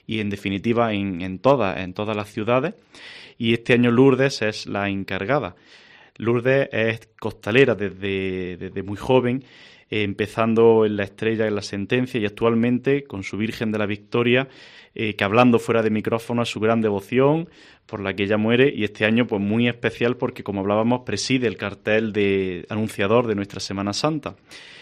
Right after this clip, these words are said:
Y aparte de ello, es la tesorera de la Hermandad del Resucitado.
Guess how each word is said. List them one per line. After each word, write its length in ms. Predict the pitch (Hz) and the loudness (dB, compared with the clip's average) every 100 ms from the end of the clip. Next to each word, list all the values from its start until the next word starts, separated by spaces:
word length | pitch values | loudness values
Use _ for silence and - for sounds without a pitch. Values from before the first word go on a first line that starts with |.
| - | -8
Y 120 | 127 | 2
aparte 400 | 127 127 123 143 | 4 4 4 2
de 140 | 123 120 | 2 2
ello, 340 | 117 131 143 | 4 2 2
es 140 | 113 110 | -2 0
la 280 | 110 113 - | 2 0 0
tesorera 540 | 107 - 104 123 123 | -6 -4 0 2 2
de 120 | 113 | 0
la 60 | 98 | -4
Hermandad 360 | - 95 98 | -6 -4 -2
del 100 | 104 | -2
Resucitado. 720 | 101 98 - 90 85 82 85 | -4 -8 -10 -12 -10 -10 -10